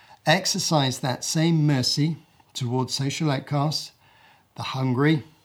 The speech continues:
and those with, uh, physical needs and sicknesses, amongst others. But those are three outstanding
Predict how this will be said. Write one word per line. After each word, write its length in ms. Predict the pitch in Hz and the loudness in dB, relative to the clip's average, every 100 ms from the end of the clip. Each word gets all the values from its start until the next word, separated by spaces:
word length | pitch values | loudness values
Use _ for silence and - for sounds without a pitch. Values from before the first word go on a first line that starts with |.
| _ _ _ _ _ - | _ _ _ _ _ -6
and 180 | 117 | -4
those 460 | 107 131 135 131 - - - _ _ _ | 0 0 0 -2 -6 -10 -20 _ _ _
with, 360 | 131 120 113 - - | -2 -2 -2 -10 -10
uh, 180 | 123 117 | -6 -6
physical 520 | - 147 139 147 135 | -2 -2 0 -2 0
needs 440 | 131 123 120 - | 2 2 2 -2
and 220 | - 131 123 | -6 -6 -2
sicknesses, 720 | 165 156 123 - 135 117 - _ _ _ _ _ _ - | 0 0 -4 -6 -10 -14 -18 _ _ _ _ _ _ 0
amongst 460 | 139 143 147 - | 4 6 4 2
others. 340 | 170 127 113 - | 0 0 -4 -8
But 220 | - 127 | -10 -6
those 260 | 143 139 131 | -2 0 -2
are 60 | |
three 320 | 120 - 135 | -4 -2 0
outstanding 760 | 120 123 - 131 127 117 113 | 0 0 -4 0 0 2 -2